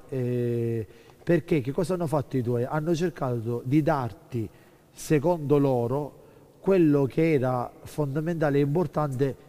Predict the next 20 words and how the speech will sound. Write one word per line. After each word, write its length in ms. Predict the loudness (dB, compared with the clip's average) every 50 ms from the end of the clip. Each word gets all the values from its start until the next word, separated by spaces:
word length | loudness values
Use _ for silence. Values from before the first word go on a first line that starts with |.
| -6
per 160 | -2 0 0 0
farti 340 | 0 -2 -4 -2 -2 -2
crescere 480 | 0 2 2 2 0 0 -2 -2 -2 -2
bene. 440 | -2 -2 -4 -6 -6 -8 -10 -12 -14 -16 -20 _ -20 -20 -20 -20 -20 -20 -20 -20
Fra 320 | -20 -8 -2 0 2 2 2
queste 480 | 4 4 4 4 4 0 -2 0 0 0
cose 560 | 2 0 0 0 0 -2 -4 -4 -4 -4 -4 -8 -14 -20 -10 -2
ti 120 | 0 0
hanno 440 | 0 0 -2 -4 -2 -2 -2 -2 -4
fatto 420 | -4 -4 -4 -4 -4 -4 -4 -4 -2
battezzare, 840 | -2 -2 -2 -4 -4 -6 -6 -6 -6 -6 -6 -6 -6 -6 -8 -10 -12 -16 -20 -20 -20 -8 _
perché 480 | -2 -2 -2 0 0 0 0 -2 -2 -6 -16 -20 -6 0
loro, 640 | 2 4 4 4 4 4 2 2 0 0 -2 -8 -16 -20 -20 -20 -20 -20 -20 -20 -20 -20 -20 -20 -20 -14
nel 280 | -10 -6 -2 0 0 2
loro 220 | 2 2 2 0
modo 240 | 0 0 0 0 2
di 160 | 2 2 2
pensare, 540 | 2 0 -2 -2 -2 -4 -4 -2 -2 -2 -2
di 120 | -2 -2 -2
credere, 580 | -2 -2 -2 -2 -2 0 0 0 0 -2 -4